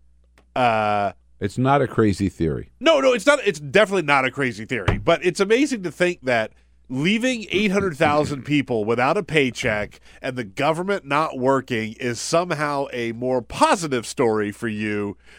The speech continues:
Speaker 1: than the alternative about the Robert Mueller investigation. That this is good news in, in Trump world. <laughs> That says a lot about where we are.
Speaker 2: Yeah. And he, in his, uh, insanity,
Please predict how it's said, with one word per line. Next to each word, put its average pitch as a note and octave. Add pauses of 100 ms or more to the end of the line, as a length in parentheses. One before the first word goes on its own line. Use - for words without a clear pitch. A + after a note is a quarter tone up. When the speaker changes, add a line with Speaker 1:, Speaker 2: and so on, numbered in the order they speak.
(120)
Speaker 1:
than B2
the B2
alternative A2+
about G2+
the G#2+
Robert G2
Mueller F#2
investigation. F2 (220)
That C#3
this G#3
is D3
good C3+
news G2
in, F#2+
in G2+
Trump G2+
world. E2 (680)
<laughs> F#3 (840)
That A3+
says A3
a G3
lot F#3
about A#2+
where A#2
we G#2+
are. E2 (120)
Speaker 2:
Yeah. F#2+ (420)
And D3+
he, G#3+
in D3
his, C3
uh, G#2
insanity, F#2